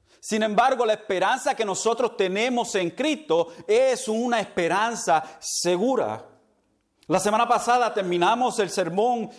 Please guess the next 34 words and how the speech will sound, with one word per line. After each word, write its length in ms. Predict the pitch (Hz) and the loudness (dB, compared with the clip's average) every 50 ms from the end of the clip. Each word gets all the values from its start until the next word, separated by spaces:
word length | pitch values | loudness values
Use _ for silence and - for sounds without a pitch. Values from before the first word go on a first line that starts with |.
| - - - | -20 -12 -4
leyendo 1000 | 156 185 190 170 156 180 208 233 262 254 240 202 196 185 185 190 - - - - | -2 0 0 0 0 -2 -2 0 0 0 2 2 2 2 2 0 -2 -6 -6 -4
esto 320 | 190 214 214 - 254 220 | -4 -4 0 2 0 2
que 160 | - 214 202 | 2 2 0
Pedro, 720 | 170 - - - - - 214 233 254 269 247 220 170 160 165 | 0 -2 -6 -6 -2 0 2 2 2 2 0 0 0 2 2
el 80 | 170 | 2
apóstol 460 | 170 165 - 196 202 - 240 - - - | 2 0 -2 -4 -2 0 0 0 0 0
Pedro, 680 | - 214 220 233 247 254 208 180 175 175 175 175 - - - - - _ _ | 0 2 2 2 2 0 0 0 2 0 0 -2 -8 -14 -20 -20 -20 _ _
nos, 420 | - 165 180 180 180 175 160 - - | -6 -2 0 0 0 0 -2 -4 -4
nos 180 | 196 180 165 | -4 -4 -2
presenta 440 | - - 196 180 - 220 220 214 254 | 0 0 -2 0 -2 -4 -2 0 0
a 40 | 233 | 0
nosotros 500 | 226 220 - 220 226 240 220 233 202 - | 0 0 0 0 0 2 0 -2 -4 -4
en 80 | 208 | -4
Primera 320 | - 185 175 185 196 226 226 | -4 -4 -2 0 2 2 2
de 100 | 220 196 | 2 0
Pedro, 400 | - 196 202 220 214 208 202 - | -2 -2 0 0 0 0 0 0
capítulo 460 | 185 165 143 196 185 - 208 202 180 | -2 -4 -4 -6 -4 -2 0 0 0
uno, 500 | 180 214 233 226 196 151 131 131 131 - - _ _ _ _ _ _ _ _ _ _ _ _ _ _ _ | 0 0 0 0 0 0 0 -2 -4 -6 -14 _ _ _ _ _ _ _ _ _ _ _ _ _ _ _
donde 220 | - 196 202 196 202 | -2 0 0 2 2
nos 180 | 202 190 180 | 2 0 0
dice, 540 | 165 226 247 254 - - 202 185 180 185 185 | 0 -2 -2 -2 0 0 0 0 0 0 -2
el 60 | 180 | -2
verso 280 | 165 175 214 208 226 208 | 0 0 0 0 0 0
tres, 220 | - 214 226 208 | 0 0 0 0
"Bendito 380 | 196 202 190 202 233 226 240 226 | 0 0 -2 -2 0 0 0 0
sea 200 | 233 - 233 226 | 0 0 0 2
el 120 | 220 202 180 | 0 0 -2
Dios 300 | 196 208 220 214 220 233 | 0 0 0 0 -2 -4
y 60 | 220 | -6
Padre 600 | - - - 220 214 214 214 220 214 220 214 214 | -6 -2 0 2 2 2 2 0 0 0 0 0
de 120 | 202 202 202 | 0 0 0
nuestro 300 | 202 202 196 - 196 185 | -2 -4 -4 -4 -4 -4
Señor 480 | - - 190 196 196 196 208 220 240 | -2 -4 -4 -2 -2 -2 0 -2 -2
Jesucristo, 840 | 240 233 226 - 214 - - 143 143 143 143 - 165 160 165 165 | -2 -4 -6 -6 -6 -6 -4 -2 -4 -4 -4 -2 -2 -2 -2 -4